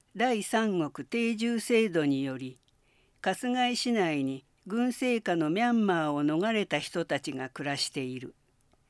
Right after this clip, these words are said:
難民の人たちは定住地へ転居後、日本の生活に慣れるよう、五年間は国が支援を行うことになっている。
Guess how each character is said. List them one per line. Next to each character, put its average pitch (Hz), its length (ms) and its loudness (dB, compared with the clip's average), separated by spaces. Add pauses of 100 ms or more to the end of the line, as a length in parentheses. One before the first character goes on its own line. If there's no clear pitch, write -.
(560)
難 247 320 2
民 247 260 2
の 233 120 0
人 220 240 -2
た 160 140 4
ち 151 160 -6
は 143 200 -8 (280)
定 240 280 0
住 233 260 0
地 156 180 -2
へ 139 60 0
転 160 340 0
居 160 160 -2
後、 156 240 -2 (320)
日 170 140 2
本 247 260 2
の 240 140 2
生 233 240 2
活 220 300 0
に 214 160 2
慣 208 160 2
れ 220 120 2
る 151 200 0
よ 147 220 -2
う、 - 140 -18 (380)
五 196 140 0
年 262 240 2
間 151 320 6
は 139 120 -2
国 185 280 0
が 226 160 2
支 190 200 -2
援 220 320 2
を 208 160 0
行 208 140 -4
う 214 260 0
こ 208 140 -4
と 214 140 0
に 143 160 2
な 143 140 0
っ 151 40 -6
て - 200 -10
い - 180 -8
る。 - 160 -18